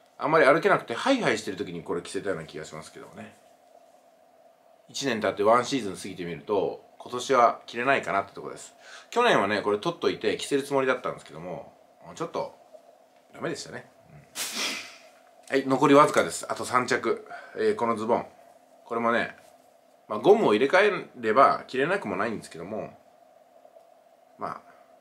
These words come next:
お払い箱ですね、これもね。はい、えー、次は、今シーズン活躍した半ズボンです。サイズが八十なんで、本当にね、今年の春から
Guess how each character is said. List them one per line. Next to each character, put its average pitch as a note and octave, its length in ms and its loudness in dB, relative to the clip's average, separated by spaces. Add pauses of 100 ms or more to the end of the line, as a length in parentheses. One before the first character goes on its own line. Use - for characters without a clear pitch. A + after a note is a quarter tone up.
(260)
お - 40 -18
払 F#2 140 -6
い - 20 -6
箱 A2+ 160 -2
で E3+ 80 -4
す - 120 -16
ね、 A2 120 -14
こ - 80 -14
れ - 60 -16
も - 80 -20
ね。 - 220 -18 (2500)
は - 160 -4
い、 - 120 -10 (120)
え G#2 140 -2
ー、 - 60 -12
次 A#2 220 0
は、 - 240 2 (640)
今 B2 200 -6
シ A#2+ 200 -2
ー G#2 40 -6
ズ G2 120 -4
ン D#2 160 -10 (120)
活 A2+ 280 -6
躍 A2 240 0
し G#2+ 100 -10
た A#2+ 340 4 (600)
半 F#2+ 180 -10
ズ G#2 80 -8
ボ A#2+ 140 0
ン G#2 60 -2
で F2+ 180 0
す。 - 180 -16
サ C3 140 0
イ C3+ 60 4
ズ C3 100 -6
が C3 100 2
八 B2 280 -10
十 C#3 180 0
な F#2+ 100 0
ん D#2+ 100 -6
で、 F2 360 -2 (500)
本 C3 140 -8
当 C#3 100 4
に C3+ 80 2
ね、 A#2 320 2 (1120)
今 C3+ 140 -10
年 B2 140 -6
の B2+ 120 2
春 D3+ 260 6
か F2+ 120 2
ら D2 260 0